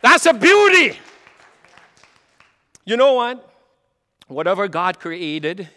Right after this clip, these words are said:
in the scripture, you go look. What was the fall of Satan? Talk to me. Pride. Why was he proud?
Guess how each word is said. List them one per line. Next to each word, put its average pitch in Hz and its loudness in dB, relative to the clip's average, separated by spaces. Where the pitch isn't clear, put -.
in 156 -14
the 135 -10
scripture, 170 -14
you 156 -14
go 170 -10
look. 131 -14
What 214 -4
was 214 -6
the 180 -6
fall 180 -8
of 147 -8
Satan? 156 -14
Talk 165 -14
to - -20
me. - -20
Pride. 226 -8
Why 202 -2
was 240 -8
he 240 -10
proud? 220 -14